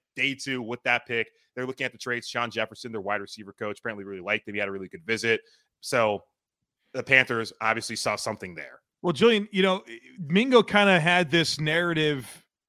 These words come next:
Speaker 2: throughout the draft process where he was everybody's favorite third round receiver, right? And when he's
Speaker 1: Yeah.
Speaker 2: everybody's favorite third round receiver, that means he's probably going higher. And then Peter Schrager mocked him in the first round, I'm pretty sure, like, the week before the draft. And I w-, and I
Speaker 1: Oh.
Speaker 2: saw that and I was like,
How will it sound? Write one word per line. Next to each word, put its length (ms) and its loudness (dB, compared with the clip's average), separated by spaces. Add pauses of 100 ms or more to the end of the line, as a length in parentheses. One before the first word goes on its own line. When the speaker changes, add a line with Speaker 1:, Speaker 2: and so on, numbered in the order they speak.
(120)
Speaker 2:
throughout 300 2
the 80 -2
draft 380 0
process 500 -2
where 200 -2
he 120 -4
was 140 0
everybody's 480 2
favorite 420 -2
third 260 -2
round 220 -4
receiver, 540 -12
right? 280 -2 (300)
And 80 -2
when 80 6
he's 100 6
Speaker 1:
Yeah. 60 10
Speaker 2:
everybody's 400 4
favorite 340 0
third 220 4
round 180 2
receiver, 360 -2
that 140 -2
means 180 0
he's 120 -6
probably 360 4
going 240 0
higher. 340 2
And 80 -6
then 120 -2
Peter 260 0
Schrager 520 0 (340)
mocked 340 2
him 80 2
in 100 0
the 80 -4
first 380 -2
round, 340 0
I'm 80 -4
pretty 240 -2
sure, 240 2
like, 160 0
the 80 -4
week 240 -4
before 300 -4
the 100 -6
draft. 400 0
And 100 -4
I 100 2
w-, 260 -2
and 100 0
I 140 6
Speaker 1:
Oh. 40 4
Speaker 2:
saw 200 4
that 180 6
and 100 -4
I 60 4
was 140 0
like, 220 -2